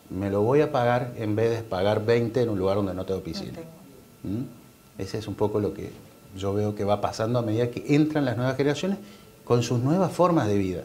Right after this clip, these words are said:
Speaker 1: ¿no? Y de uso de los espacios.
Speaker 2: Sí, y que también cada proyecto debe ir dirigido a cada generación, porque no
Speaker 1: Ujú.
Speaker 2: es lo mismo un proyecto de clase alta, ubicado aquí en Santa Teresa,
Speaker 1: Ujú.
Speaker 2: de trescientos metros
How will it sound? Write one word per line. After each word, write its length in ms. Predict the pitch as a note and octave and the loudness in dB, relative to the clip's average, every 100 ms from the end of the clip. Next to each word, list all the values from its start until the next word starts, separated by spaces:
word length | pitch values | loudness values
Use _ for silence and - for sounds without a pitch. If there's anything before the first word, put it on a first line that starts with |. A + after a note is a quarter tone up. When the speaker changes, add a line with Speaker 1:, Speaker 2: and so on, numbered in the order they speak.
| G#2+ | -6
Speaker 1:
¿no? 180 | C#3+ - | -6 -4
Y 120 | G#2+ | -2
de 60 | F#2+ | 0
uso 180 | B2 A#2 | 0 -2
de 60 | G2 | -4
los 100 | F2+ | -6
espacios. 380 | F2+ - - - | -8 -10 -10 -8
Speaker 2:
Sí, 80 | A#3 G#3 G3 | -4 -2 0
y 100 | G3+ | -2
que 140 | G#3+ | -2
también 640 | G#3 - G#3+ G3 G#3+ B3 | -6 -4 -2 0 0 -2
cada 260 | C4+ B3 D4 | 0 2 2
proyecto 460 | A#3 G#3 G#3+ - A#3+ G3 | 0 -2 -4 -4 -4 0
debe 360 | A3 B3 A#3+ | 0 2 2
ir 420 | G3 G#3 B3 D#4 D#4 - - - G#3 | 2 0 0 -2 -4 -10 -20 -12 -4
dirigido 560 | A3 G#3 A#3+ C#4 C#4+ | -2 0 0 0 0
a 180 | - G#3 | -4 0
cada 280 | A#3+ C#4+ G#3+ | 4 6 6
generación, 600 | G3+ F#3+ F#3 F#3 F#3+ F3+ F3 | 2 -6 -6 -6 -6 -8 -4
porque 200 | G3+ A3+ | 0 0
no 80 | |
Speaker 1:
Ujú. 80 | B3+ | 0
Speaker 2:
es 60 | C4+ | -2
lo 60 | |
mismo 320 | C4+ A#3 A3 G#3 | -4 -2 -2 -2
un 120 | G#3+ | -2
proyecto 760 | A3+ G#3 G#3 G#3 - B3 A#3 G3 | -2 -2 -4 -2 0 2 2 -4
de 440 | F#3 F3+ F3 E3+ E3 D3+ - - - - | -6 -4 -4 -6 -8 -12 -20 -20 -20 -12
clase 420 | G#3 G#3 G#3 G#3+ G#3+ | -2 -2 -2 -6 0
alta, 460 | A3 G3 - E3+ - | 2 2 -2 -8 -6
ubicado 360 | G3+ G#3 A3 | -4 -2 2
aquí 200 | A3+ A3+ | 2 2
en 140 | G#3+ G3 | -4 -4
Santa 300 | F#3+ F#3+ G#3 | -6 -2 0
Teresa, 360 | A3 G#3 G3 G#2 | 2 0 -2 -4
Speaker 1:
Ujú. 500 | G#2 F#3 - - G3+ | -4 -6 -8 -8 0
Speaker 2:
de 120 | A3+ | 0
trescientos 560 | A3+ G#3 G#3 A#3 A#3+ A3 | 2 -2 0 0 0 -2
metros 280 | A3+ A3+ | -2 -2